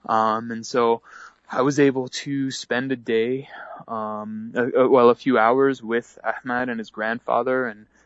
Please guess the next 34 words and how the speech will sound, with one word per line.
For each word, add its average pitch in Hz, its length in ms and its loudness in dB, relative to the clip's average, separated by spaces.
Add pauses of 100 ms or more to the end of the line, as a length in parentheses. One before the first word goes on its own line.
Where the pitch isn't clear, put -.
(140)
and 104 140 -6
I, 101 220 -2
uh, 104 340 -2
released 110 480 0
a 110 60 0
video, 113 640 6 (260)
um, 110 600 0
the 110 80 0
day 117 140 6
before 143 260 4
yesterday, 170 540 4 (360)
um, 110 340 4
about, 123 400 6 (100)
about 143 300 2
the - 60 -16
family, 143 380 0
just 123 200 -2
showing, 147 580 2 (200)
showing 143 340 2
the 139 80 2
relationship 127 760 0
between 117 380 -4
Ahmad - 380 -2
and 113 40 -2
his 104 120 -4
grandfather. 110 880 -4 (100)
And 117 160 -4
as 156 200 8
a, 156 120 8
and 147 140 4
as 151 80 4
a 151 60 8
little 156 200 10
boy, 160 380 6